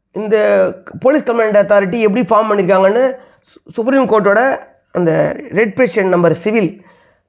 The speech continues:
த்ரீ டென் டூ தௌசண்ட் நைன்டி சிக்ஸ் பிரகாஷ் சிங் and other Union of India என்ற கேஸ் படி தான் இந்த காவல்துறை புகார் அமைப்பை வந்து மாநில அரசாங்கம் உருவாக்கின்னு நீதிபதி தீர்ப்புல சொல்றாங்க. அதுக்கப்புறம் இவங்க நடவடிக்கை எடுக்காததால,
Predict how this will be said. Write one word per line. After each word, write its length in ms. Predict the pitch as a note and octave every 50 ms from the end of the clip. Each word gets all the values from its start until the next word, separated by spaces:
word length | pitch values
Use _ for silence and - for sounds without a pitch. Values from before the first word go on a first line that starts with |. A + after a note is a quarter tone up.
| _ A#3
த்ரீ 100 | C4+ G#3+
டென் 300 | G#3 A3 G3+ G#3+ G#3 F#3
டூ 120 | F#3 A3
தௌசண்ட் 440 | G3+ G#3+ F#3 G3 F3+ F3 F#3 F3 -
நைன்டி 200 | D#3 F3 F#3+ F3+
சிக்ஸ் 520 | D#3+ - G#3 - - - - - - - _ _ _ _ _ -
பிரகாஷ் 320 | G3+ G#3+ A#3 A#3 G3 -
சிங் 360 | G3+ F#3 E3+ D#3+ - - - _
and 200 | - D#3 F3+ F#3+
other 220 | F3 E3+ E3+ F#3+
Union 320 | F#3+ F#3+ F#3 G3+ G3 F#3+ F#3+
of 80 | F3+
India 200 | - F3 E3 E3+
என்ற 180 | E3+ D#3+ D#3 D3+
கேஸ் 320 | B2 - G3 F#3+ D3+ D#3
படி 200 | - E3 E3 F3
தான் 100 | F3 G3+
இந்த 280 | G3+ F#3+ E3+ D3+ - - - - _ - - _ _
காவல்துறை 440 | - F3 G3+ G#3+ A3+ E3 G3 F3+ D#3
புகார் 260 | D#3 F3 F#3 F#3 F3
அமைப்பை 360 | D#3+ D#3+ D#3+ D3 - F3 F3
வந்து 400 | D#3+ D#3+ E3 E3 G#3 G3+ G3+ - - _ _ _ _ _ _ _ _ _ _ _ - -
மாநில 380 | D#3 D#3+ F3 G3 G#3 G3+ F#3
அரசாங்கம் 380 | E3 D#3+ - - D#3 C#3+ C#3 C#3
உருவாக்கின்னு 400 | D3+ E3+ F3 E3 D3+ D3 D#3 E3+
நீதிபதி 720 | F3 E3+ F#3+ F3 D#3 D3+ D#3 D#3 F#3 G3+ - - - _ _ _
தீர்ப்புல 280 | - G#3 G3+ E3+ F3 D#3 C3
சொல்றாங்க. 500 | C#3+ C#3 C#3+ C#3 C3 A#2 A2 A#2 - - - _ _ _ _ _ _ _ _ _ _ _ _ _ _ _ _ _ _ _ _ _ _ _
அதுக்கப்புறம் 640 | - E3 G#3 - A3 G#3+ G#3+ B3 C4+ C4 A#3+ A3 G#3+ G#3
இவங்க 160 | G3+ G3 F#3+
நடவடிக்கை 500 | F#3 F3+ F#3+ A3 A#3+ A#3+ A#3 F#3+ G3 F#3+
எடுக்காததால, 920 | F#3 F3+ F#3 G3 F#3+ - F#3+ F3+ D3+ - D3+ D3 D3 D#3 F#3+ G#3+ - -